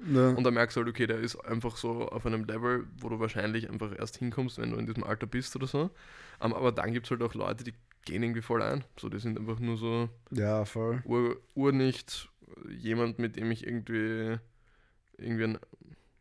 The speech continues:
Speaker 2: interessantes Gespräch haben würde oder so. Es soll nicht gemein klingen oder so. <laughs> Aber so
Speaker 1: Sorry an alle, die sich jetzt beleidigt fühlen.
Speaker 2: aber, aber es gibt einfach so eine extrem große Kluft irgendwie so zwischen Leuten, die entweder
Speaker 1: Ja,
Speaker 2: extrem
Speaker 1: ist halt
Speaker 2: aufgehen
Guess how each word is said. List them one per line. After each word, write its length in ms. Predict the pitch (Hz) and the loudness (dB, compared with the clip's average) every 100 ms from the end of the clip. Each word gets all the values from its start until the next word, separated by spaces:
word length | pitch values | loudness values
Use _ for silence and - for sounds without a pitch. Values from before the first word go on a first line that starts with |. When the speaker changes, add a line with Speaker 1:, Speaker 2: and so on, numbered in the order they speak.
| _ _ _ _ _ | _ _ _ _ _
Speaker 2:
interessantes 460 | 113 107 110 117 117 | -8 -4 -2 -2 -6
Gespräch 340 | 113 117 123 | -4 -2 -2
haben 180 | 113 113 | -2 -4
würde 240 | 113 113 | -4 -6
oder 160 | 110 113 | -6 -6
so. 160 | 113 113 | -6 -4
Es 260 | 127 113 | -4 -2
soll 160 | 123 120 | 2 2
nicht 180 | 117 - | 2 -2
gemein 260 | 117 113 | -2 0
klingen 300 | 113 123 135 | 0 0 0
oder 140 | 117 117 | 2 2
so. 140 | 117 151 - - | 4 4 4 0
<laughs> 680 | 127 143 180 143 - - - | 4 8 8 8 4 -2 -2
Aber 380 | 131 143 135 135 | 2 4 6 6
so 140 | 127 131 | 6 6
Speaker 1:
Sorry 360 | 123 135 135 | 8 10 12
an 140 | 139 135 | 12 10
alle, 280 | 127 127 127 | 10 8 8
die 100 | 127 | 6
sich 200 | 127 127 | 6 4
jetzt 220 | 120 - | 4 6
beleidigt 580 | 135 135 131 131 127 - | 8 10 12 10 6 4
fühlen. 340 | 123 131 131 | 4 8 12
Speaker 2:
aber, 260 | 127 139 123 | 12 12 12
aber 200 | 135 143 | 10 10
es 120 | 131 | 8
gibt 180 | 175 165 | 4 4
einfach 220 | 143 139 | 4 2
so 120 | - | 2
eine 160 | 123 123 | 2 2
extrem 480 | 127 - - 127 170 | 0 -2 4 4 6
große 280 | 135 131 139 | 2 4 4
Kluft 300 | 151 180 - | 2 0 -2
irgendwie 260 | 120 113 | -2 0
so 100 | 120 | -2
zwischen 260 | 117 120 123 | -4 -4 -2
Leuten, 360 | 107 113 - | -2 -2 -2
die 80 | 135 | -2
entweder 480 | 120 117 - 123 120 | -2 -4 -2 2 4
Speaker 1:
Ja, 60 | 120 | 4
Speaker 2:
extrem 260 | 120 123 | 4 4
Speaker 1:
ist 120 | 123 131 | 4 2
halt 120 | 117 | 4
Speaker 2:
aufgehen 160 | 117 | 4